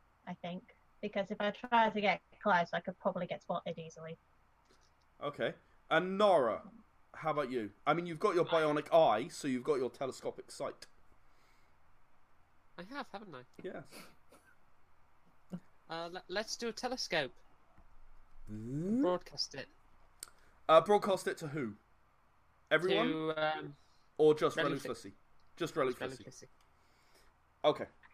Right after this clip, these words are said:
Speaker 2: So, telescope, broadcast to just Relu Flissy.
Speaker 1: Mm-hmm.
Speaker 2: Um, all right. Uh, so, you're, you're watching as he approaches. It's a, it's a ship. Um, it's a,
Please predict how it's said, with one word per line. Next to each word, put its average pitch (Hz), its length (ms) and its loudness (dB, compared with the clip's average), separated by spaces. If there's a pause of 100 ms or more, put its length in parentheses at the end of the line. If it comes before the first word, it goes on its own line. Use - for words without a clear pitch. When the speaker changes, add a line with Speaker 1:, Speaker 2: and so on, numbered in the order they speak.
(800)
Speaker 2:
So, 135 240 0
telescope, 175 540 4
broadcast 165 460 0
to 143 60 -8
just 143 300 -4
Relu 123 240 -4
Flissy. 117 360 -8 (640)
Speaker 1:
Mm-hmm. 123 100 6
Speaker 2:
Um, 120 540 4 (600)
all 143 120 0
right. - 280 2 (460)
Uh, 139 520 8
so, 202 280 4
you're, 196 380 2
you're 202 160 6
watching 180 500 4 (320)
as 160 200 0
he 196 80 0
approaches. 180 640 -2
It's 190 220 0
a, 190 260 4 (280)
it's 214 200 2
a 226 40 -2
ship. - 320 2 (300)
Um, 160 500 4 (140)
it's - 540 -8 (200)
a, 156 760 -2